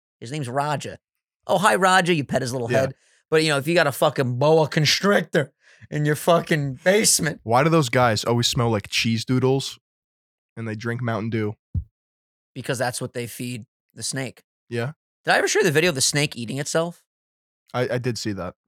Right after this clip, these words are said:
Speaker 1: Dude.
Speaker 2: The Oribos.
Speaker 1: Dude. We gotta pull
Speaker 2: The
Speaker 1: that
Speaker 2: guy
Speaker 1: up.
Speaker 2: separates it, right?
Speaker 1: Well, he puts, uh, rubbing alcohol, I believe,
Speaker 2: So he spits it out.
Speaker 1: on
Speaker 2: Like,
Speaker 1: its
Speaker 2: "Bleh."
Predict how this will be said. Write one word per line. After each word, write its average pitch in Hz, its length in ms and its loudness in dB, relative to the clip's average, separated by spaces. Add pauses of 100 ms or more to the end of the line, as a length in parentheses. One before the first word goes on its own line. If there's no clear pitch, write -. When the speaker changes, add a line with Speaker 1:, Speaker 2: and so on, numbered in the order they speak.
Speaker 1:
Dude. 135 340 -6 (100)
Speaker 2:
The 123 120 -2
Oribos. 123 800 2
Speaker 1:
Dude. 147 400 -6 (420)
We 123 100 -10
gotta 117 120 -2
pull 110 180 -6
Speaker 2:
The 104 60 -8
Speaker 1:
that 110 60 -4
Speaker 2:
guy 156 120 4
Speaker 1:
up. 139 60 -2
Speaker 2:
separates 110 540 0
it, 95 40 -2
right? 117 220 -2 (320)
Speaker 1:
Well, 147 160 4
he 151 180 0
puts, - 440 2
uh, 123 440 2 (360)
rubbing 127 420 -2
alcohol, 185 500 2
I 190 80 6
believe, 202 600 -2 (160)
Speaker 2:
So 135 140 -2
he 135 60 0
spits - 340 -2
it 113 80 2
out. 90 200 0
Speaker 1:
on 135 60 -2
Speaker 2:
Like, 143 160 2
Speaker 1:
its 131 120 4
Speaker 2:
"Bleh." 101 160 -4